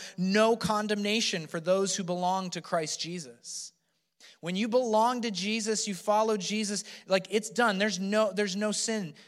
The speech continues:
that, there's no guilt on you anymore. It's, it's removed. Our legal standing is changed. The Greek word for,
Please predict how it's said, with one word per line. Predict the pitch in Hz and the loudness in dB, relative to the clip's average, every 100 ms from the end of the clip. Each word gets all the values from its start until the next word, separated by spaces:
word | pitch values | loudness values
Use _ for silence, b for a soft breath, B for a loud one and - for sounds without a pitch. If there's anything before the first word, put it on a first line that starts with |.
| - | -2
that, | 180 165 | -2 -2
there's | 175 180 196 | -4 -4 -2
no | 214 | -2
guilt | 180 208 214 | 0 0 0
on | 202 170 | -2 -2
you | 156 | -6
anymore. | 151 143 127 | -8 -6 -6
It's, | 135 165 - | -4 -6 -6
it's | 180 175 | -6 -4
removed. | 190 185 208 160 - - B B B B | -2 0 0 -2 -8 -20 B B B B
Our | 170 202 | 4 4
legal | 196 208 240 220 226 | 4 0 0 2 2
standing | - - 208 214 202 | 0 0 0 0 0
is | 175 - | -2 -2
changed. | - 208 190 160 | -2 -2 -4 -6
The | 165 | -10
Greek | 143 185 214 | -8 -8 -8
word | 175 190 202 190 | -6 -4 -2 -4
for, | - 165 | -4 -4